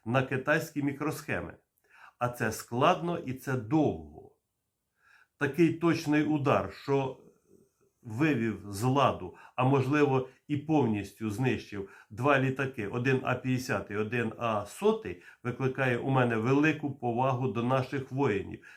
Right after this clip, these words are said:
Зверніть увагу на точність, яка точність уда-, удару.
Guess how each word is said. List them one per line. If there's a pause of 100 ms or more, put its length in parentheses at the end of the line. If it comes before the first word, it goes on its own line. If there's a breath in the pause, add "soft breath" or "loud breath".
Зверніть
увагу
на
точність,
яка
точність
уда-,
удару.